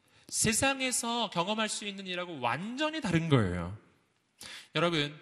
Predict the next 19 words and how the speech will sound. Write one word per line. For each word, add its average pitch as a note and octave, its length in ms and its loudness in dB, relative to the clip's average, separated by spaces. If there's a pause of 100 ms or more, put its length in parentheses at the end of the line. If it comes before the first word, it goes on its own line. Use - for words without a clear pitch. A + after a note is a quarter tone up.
(1300)
세상에서는 E3 520 4
어떤가요? A#2 540 0 (960)
오늘 E3 140 6
우리가 E3 160 6
하나님 F3+ 180 6
바깥에 E3 320 6
있을 D#3 200 4
때 E3+ 100 6
어떤가요? G2 720 0 (440)
내 D3 160 8
옆에 D3 220 2
기뻐하는 C#3 440 2
사람이 B2 300 -4
있어요. G#2+ 380 -6
어떤 C3 220 -2
마음이 A#2+ 240 0
들죠? A2+ 400 -2
막 - 240 -10
기뻐지나요? C#3+ 640 4